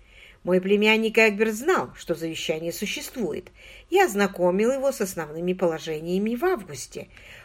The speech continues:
Он и Хейл состряпали поддельное письмо,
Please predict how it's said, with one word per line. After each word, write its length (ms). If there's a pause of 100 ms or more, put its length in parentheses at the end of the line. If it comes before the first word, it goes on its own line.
(120)
Он 200
и 40
Хейл 400
состряпали 720
поддельное 720
письмо, 600